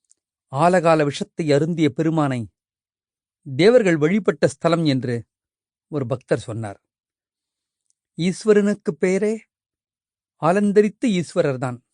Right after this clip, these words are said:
அம்மை அல்லியங்கோதை. அல்லிப்பூ மாதிரி அவளும் சிவந்துதான் இருந்தாள். மடைப்பள்ளி பிரசாதமோ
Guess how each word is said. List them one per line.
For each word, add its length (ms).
அம்மை 440
அல்லியங்கோதை. 800
அல்லிப்பூ 500
மாதிரி 460
அவளும் 440
சிவந்துதான் 680
இருந்தாள். 440
மடைப்பள்ளி 500
பிரசாதமோ 640